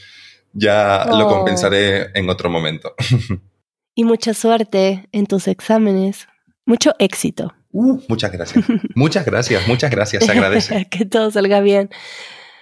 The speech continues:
Speaker 2: Entonces, tristemente, José no nos podrá acompañar a Valle de Bravo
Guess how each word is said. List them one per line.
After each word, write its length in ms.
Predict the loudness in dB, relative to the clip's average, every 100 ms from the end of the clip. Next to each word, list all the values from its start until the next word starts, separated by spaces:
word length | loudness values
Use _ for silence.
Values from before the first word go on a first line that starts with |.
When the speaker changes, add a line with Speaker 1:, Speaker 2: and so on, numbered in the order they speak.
| _ _ -4
Speaker 2:
Entonces, 580 | 0 2 2 0 0
tristemente, 680 | 0 0 2 2 2 2 0
José 460 | 0 0 2 2 2
no 200 | 2 2
nos 160 | 2 0
podrá 500 | 0 2 2 0 -2
acompañar 760 | -4 -4 -2 0 2 2 0
a 260 | -4 -6 -4
Valle 260 | 0 0 2
de 100 | 2
Bravo 500 | 2 2 2 0